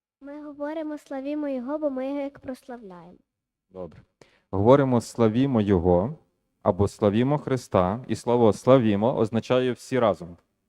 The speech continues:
Speaker 2: Всі разом славімо Його. Або конкретно славімо Христа. А коли до когось звітаються, він каже "Славіте Його",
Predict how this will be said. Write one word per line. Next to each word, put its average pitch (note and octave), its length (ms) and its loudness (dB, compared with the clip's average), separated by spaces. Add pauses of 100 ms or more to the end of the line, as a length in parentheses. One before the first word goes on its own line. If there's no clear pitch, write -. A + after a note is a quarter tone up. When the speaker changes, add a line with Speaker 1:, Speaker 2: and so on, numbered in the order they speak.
(120)
Speaker 2:
Всі - 260 0
разом A#2+ 420 4
славімо B2 440 0
Його. G#2 400 0 (520)
Або G#2+ 220 -2
конкретно B2+ 500 0
славімо A#2 400 0
Христа. G2 460 -6 (600)
А G2 120 -4
коли B2+ 280 2
до D3+ 100 -2
когось D3 300 2
звітаються, C#3 440 0
він B2+ 100 -2
каже A#2 320 2
"Славіте C3 520 0
Його", G#2 460 2